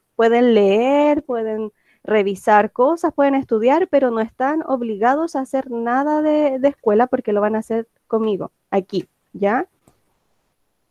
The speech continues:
Les digo porque no quiero que se estén estresando de que tienen que hacer rápido el dossier, no. Ni siquiera me lo tienen que enviar porque lo vamos a trabajar acá,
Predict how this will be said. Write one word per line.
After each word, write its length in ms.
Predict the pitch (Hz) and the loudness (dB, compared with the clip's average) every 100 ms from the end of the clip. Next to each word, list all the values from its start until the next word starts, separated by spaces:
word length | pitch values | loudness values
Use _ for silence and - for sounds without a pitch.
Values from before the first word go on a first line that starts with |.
| _ _ - | _ _ -2
Les 180 | 202 | 0
digo 320 | 208 233 285 294 | 0 2 2 2
porque 240 | 254 226 | 0 -2
no 140 | 208 | -2
quiero 220 | 202 233 254 | -2 -2 -2
que 100 | 240 | -4
se 100 | 226 | -6
estén 220 | - 233 | -6 -6
estresando 640 | 247 208 196 - 277 269 | -6 -8 -8 -8 -4 -2
de 100 | 240 | -2
que 80 | 226 | -2
tienen 240 | 226 240 | -4 -4
que 120 | 240 240 | -6 -6
hacer 220 | 240 214 | -4 -2
rápido 360 | 233 254 254 240 | -2 -2 0 0
el 100 | 226 | 0
dossier, 400 | 226 - 277 277 | -4 0 0 0
no. 320 | 247 240 - _ _ - | -2 -4 -6 _ _ -2
Ni 100 | 220 | -2
siquiera 320 | 240 302 370 | 0 2 4
me 120 | 330 | 4
lo 80 | 294 | 2
tienen 280 | 285 294 311 | 2 0 2
que 120 | 254 | 2
enviar 360 | 226 233 285 | 2 2 2
porque 240 | 330 311 277 | 2 0 2
lo 120 | 262 | 2
vamos 260 | 262 269 277 | 2 2 0
a 80 | |
trabajar 460 | 254 233 220 - 233 | 2 0 0 0 0
acá, 280 | 226 - | -2 -6